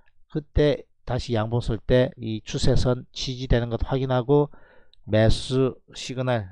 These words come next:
어, 제시 한번 해보겠다. 그렇게 셀트리온도 한번 간략하게 짚어보겠습니다.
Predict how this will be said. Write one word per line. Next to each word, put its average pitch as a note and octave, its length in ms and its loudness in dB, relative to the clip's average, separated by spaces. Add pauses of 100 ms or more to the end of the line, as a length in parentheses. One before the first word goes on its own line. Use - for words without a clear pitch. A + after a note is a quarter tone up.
어, F#2+ 440 -6
제시 - 260 -2
한번 G#2 200 0
해보겠다. G#2 540 -2 (640)
그렇게 - 380 0
셀트리온도 B2 840 2 (200)
한번 G#2 460 -2
간략하게 A2 400 -6
짚어보겠습니다. - 840 -8